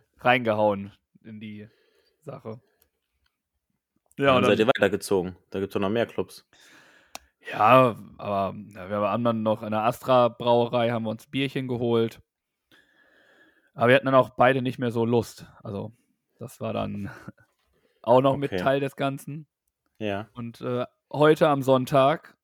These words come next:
Speaker 1: am Tag der Aufnahme, war ja der Barmer Alsterlauf.
Speaker 2: Mhm.
Speaker 1: Und, äh, dort habe ich quasi supported.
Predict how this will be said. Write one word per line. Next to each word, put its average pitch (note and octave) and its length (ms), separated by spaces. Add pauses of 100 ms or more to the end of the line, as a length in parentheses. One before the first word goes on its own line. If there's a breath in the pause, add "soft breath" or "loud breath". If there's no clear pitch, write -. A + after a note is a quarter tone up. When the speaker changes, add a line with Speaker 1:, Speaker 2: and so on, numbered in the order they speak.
(160)
Speaker 1:
am A#2+ 160
Tag B2+ 220
der A#2+ 100
Aufnahme, B2 580
war D3 200
ja D3+ 200
der C3+ 220
Barmer C#3 420
Alsterlauf. A#2+ 760 (760)
Speaker 2:
Mhm. F#2+ 420 (320)
Speaker 1:
Und, B2+ 300
äh, B2 240
dort C3+ 280
habe C3+ 260
ich - 320 (200)
quasi A#2+ 640
supported. - 840